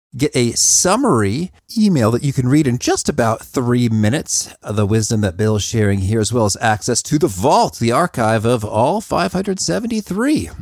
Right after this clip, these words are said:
episodes. Those are the gold nuggets, which you can find at awesome at your job dot com. Now, here's Bill's story.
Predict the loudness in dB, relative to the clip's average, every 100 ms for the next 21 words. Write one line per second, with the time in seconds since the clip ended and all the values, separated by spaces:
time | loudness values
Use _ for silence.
0 | -14 -8 -6 -4 -6 -8 -6 -4 -2 -4
1 | -2 2 2 2 -2 -4 -10 -10 -8 -8
2 | -6 -4 -4 -6 -4 -4 -4 -6 -8 -10
3 | -6 -6 -6 -10 -12 -8 -6 -6 -6 -2
4 | 0 2 0 0 -2 -2 -2